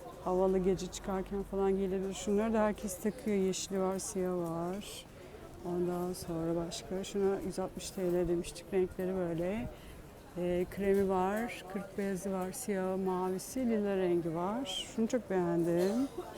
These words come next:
Bunu da iki yüz T L diyor. Böyle renkleri var. Bakın yeşili var, kremi var, siyahı var.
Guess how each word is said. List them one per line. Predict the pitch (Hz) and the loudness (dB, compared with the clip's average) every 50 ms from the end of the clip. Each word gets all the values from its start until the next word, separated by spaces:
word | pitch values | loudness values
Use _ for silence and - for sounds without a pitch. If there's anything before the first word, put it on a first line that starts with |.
| - - - | -10 -2 2
Bunu | 196 202 | 4 4
da | 214 | 4
iki | 196 190 - - | 4 2 0 -4
yüz | 220 - | -6 -6
T | - - 220 202 196 185 | -4 -2 0 0 2 2
L | 196 190 190 165 | 2 2 2 4
diyor. | 170 180 180 196 220 240 247 254 247 | 4 4 4 6 4 4 4 4 4
Böyle | 226 214 196 190 202 | 2 2 2 2 0
renkleri | 190 196 202 190 - - 202 202 | 0 0 0 -2 -2 0 0 2
var. | 202 190 180 170 | 2 2 2 0
Bakın | 175 - - - 180 | 0 -2 2 4 6
yeşili | 180 185 185 - - - 202 202 185 | 6 6 4 2 0 -2 0 0 2
var, | 196 202 220 247 247 - | 2 4 2 2 2 2
kremi | - 220 214 208 208 208 | 2 2 4 4 4 4
var, | 202 190 190 202 | 4 4 4 2
siyahı | - - - 208 196 196 190 180 175 175 | 0 -2 0 0 0 0 0 0 2 2
var. | 180 190 208 | 2 0 0